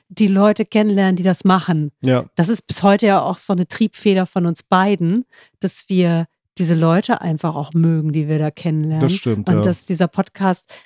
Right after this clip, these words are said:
Speaker 1: ein kleiner Opener war, diese Leute kennenzulernen. Aber ich, ich, du hast recht, am Anfang haben sich, glaub ich, viele gefragt, wer, wer s-, sind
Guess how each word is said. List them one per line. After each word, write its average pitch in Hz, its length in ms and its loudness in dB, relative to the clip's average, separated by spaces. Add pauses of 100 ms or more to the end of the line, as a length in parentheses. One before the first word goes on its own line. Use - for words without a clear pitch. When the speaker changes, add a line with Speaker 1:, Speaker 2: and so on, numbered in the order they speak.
Speaker 1:
ein 190 180 0
kleiner 190 400 0
Opener 190 520 2
war, 139 200 -2
diese 151 180 -4
Leute 151 340 -2
kennenzulernen. 151 600 -4
Aber 165 140 2
ich, 160 200 -4
ich, - 160 -10
du 202 140 2
hast - 240 -2
recht, 196 320 0
am 202 120 0
Anfang 214 440 0
haben 202 260 0
sich, 233 300 -6
glaub 196 260 2
ich, 190 140 -2
viele 240 240 0
gefragt, 196 480 -2 (380)
wer, 180 400 2 (240)
wer 185 260 4
s-, 170 220 -4 (180)
sind 214 360 2